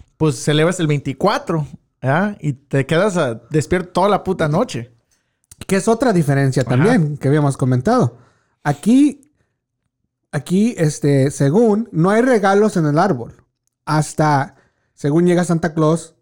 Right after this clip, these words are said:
Speaker 2: a
Speaker 1: En,
Speaker 2: medianoche
Speaker 1: a medianoche.
Speaker 2: y, y ya están ahí el veinticinco.
Speaker 1: El veinticinco.
Speaker 2: Ajá. Pero uno de desmadroso.
Speaker 1: Los regalos están ahí desde enero.
Speaker 2: Los, los pinches regalos están ahí desde el primero de diciembre, güey.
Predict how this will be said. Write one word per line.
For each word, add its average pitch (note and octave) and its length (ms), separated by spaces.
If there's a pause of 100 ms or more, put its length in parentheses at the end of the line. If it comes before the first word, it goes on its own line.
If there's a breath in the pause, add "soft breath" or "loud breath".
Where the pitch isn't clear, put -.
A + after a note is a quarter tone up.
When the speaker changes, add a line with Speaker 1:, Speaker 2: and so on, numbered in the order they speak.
Speaker 2:
a C3+ 80
Speaker 1:
En, C#3 80
Speaker 2:
medianoche C#3+ 520
Speaker 1:
a C#3+ 40
medianoche. C#3+ 440 (160)
Speaker 2:
y, C#3 480
y D#3 100
ya D#3 100
están D#3+ 220
ahí D3+ 140
el D3+ 80
veinticinco. C#3 360 (100)
Speaker 1:
El D3 80
veinticinco. E3+ 600 (180)
Speaker 2:
Ajá. C#3+ 400 (480 loud breath)
Pero E3 180
uno C4 640 (640 soft breath)
de D3 1300
desmadroso. E3+ 920
Speaker 1:
Los D#3+ 140
regalos G3+ 320
están A#3 200
ahí A#3 120
desde G#3 540
enero. F3 400
Speaker 2:
Los, A#3+ 280
los B3+ 280
pinches D4+ 340
regalos D4 480
están C4+ 180
ahí D#4+ 240
desde C4+ 320
el G#3 180
primero A#3+ 460
de C4 100
diciembre, A#3+ 540
güey. D3 200